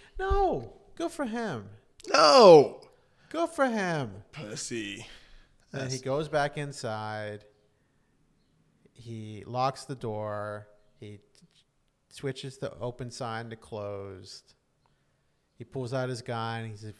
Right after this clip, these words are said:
Speaker 1: about to fire at Ed. The cashier jumps, you know, comes out of the bathroom. She screams. Ed moves. He, you know, he, Charlie fires. One shot. He misses.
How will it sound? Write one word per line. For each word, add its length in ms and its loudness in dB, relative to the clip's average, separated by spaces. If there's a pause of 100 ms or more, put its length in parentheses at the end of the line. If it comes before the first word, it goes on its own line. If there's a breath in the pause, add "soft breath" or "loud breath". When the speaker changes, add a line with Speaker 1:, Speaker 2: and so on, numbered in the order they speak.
(100)
Speaker 1:
about 220 -8
to 60 -14
fire 380 -6
at 180 -10
Ed. 480 -10 (600)
The 100 -12
cashier 800 -6 (320)
jumps, 440 -10
you 60 -12
know, 80 -10
comes 260 -10
out 80 -4
of 60 -8
the 80 -10
bathroom. 580 -8
She 280 -10
screams. 1000 -10 (1160)
Ed 360 -4 (280)
moves. 720 -4
He, 160 -20 (140)
you 80 -16
know, 160 -12
he, 200 -12 (120)
Charlie 360 -2
fires. 920 -4 (240)
One 260 -4
shot. 360 -4
He 120 -8
misses. 640 -6